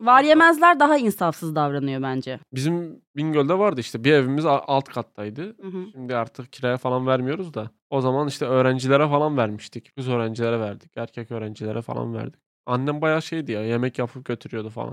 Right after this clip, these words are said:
Speaker 2: Çocuk.
Speaker 1: Aynen.
Speaker 2: Aynen.
Speaker 1: Eskiden zaten böyle bir kiracılık, kiracı ev sahibi ilişkisi aslında şeydi, bir komşuluk ilişkisiydi
Speaker 2: Komşuluk
Speaker 1: ya bir
Speaker 2: ilişkisi.
Speaker 1: yandan da.
Speaker 2: Ama
Speaker 1: Aynen.
Speaker 2: sevişemiyordun yani.
Speaker 1: Nasıl yani?
Speaker 2: Benim annem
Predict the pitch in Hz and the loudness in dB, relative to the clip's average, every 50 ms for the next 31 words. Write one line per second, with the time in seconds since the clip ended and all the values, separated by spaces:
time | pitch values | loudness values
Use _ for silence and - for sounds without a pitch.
0 | 113 _ _ _ - 123 123 294 311 247 190 160 165 170 123 120 120 123 - 240 | -12 _ _ _ -12 -10 -8 -6 -6 -6 -6 -6 -8 -8 -10 -10 -12 -10 -10 -10
1 | 254 - 311 330 339 339 320 320 - 339 294 277 285 277 294 285 - 240 247 254 | -8 -6 -2 0 0 0 0 -2 -2 -2 -2 -2 -2 -4 -6 -8 -6 -2 0 0
2 | 254 247 254 277 285 269 - - - - - 226 220 226 233 240 214 240 247 240 | 0 0 0 -4 -6 -6 -8 -18 -20 -12 -8 -2 0 0 0 0 -2 -2 -6 -4
3 | - 226 233 233 - 247 233 233 226 240 240 240 - - 254 - 226 220 220 - | -2 -2 -4 -4 -2 -2 -2 -2 -2 -4 -8 -8 -10 -12 -8 -4 -2 -4 -2 -4
4 | - 247 247 247 - 285 277 247 185 160 165 - - 196 196 208 - 247 247 240 | -8 -6 -6 -6 -6 -6 -8 -8 -8 -8 -10 -8 -6 -6 -6 -6 -6 -6 -8 -8
5 | 220 208 185 - 127 127 127 - 143 135 139 - - 143 139 143 143 143 143 139 | -8 -10 -6 -4 -4 -4 -4 -6 -6 -6 -6 -6 -4 -4 -4 -4 -4 -6 -6 -6
6 | 135 131 131 127 - - 151 - _ - 135 156 175 160 151 139 127 123 123 - | -6 -6 -6 -8 -8 -10 -12 -12 _ -2 -2 -2 -2 -4 -4 -4 -4 -4 -4 -4
7 | 139 139 135 123 110 104 107 104 104 101 101 113 113 _ _ _ _ _ _ _ | -4 -4 -2 -4 -6 -6 -8 -10 -10 -10 -12 -12 -14 _ _ _ _ _ _ _
8 | - 165 170 - - 135 139 139 131 - - 160 156 _ _ 127 127 131 139 147 | -14 -14 -14 -12 -12 -12 -12 -12 -12 -12 -14 -16 -18 _ _ 0 2 4 4 6
9 | 151 143 139 143 147 165 196 185 | 4 4 4 4 2 0 -2 -2